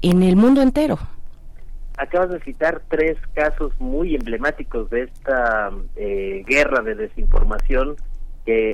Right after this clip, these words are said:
Speaker 2: existe hoy, hoy en el mundo, sobre todo a partir de, del conflicto en Ucrania.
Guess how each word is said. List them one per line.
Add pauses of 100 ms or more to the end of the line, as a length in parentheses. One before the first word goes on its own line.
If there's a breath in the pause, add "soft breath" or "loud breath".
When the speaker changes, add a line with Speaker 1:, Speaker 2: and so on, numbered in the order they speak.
Speaker 2:
existe
hoy,
hoy
en
el
mundo,
sobre
todo
a
partir
de,
del
conflicto
en
Ucrania.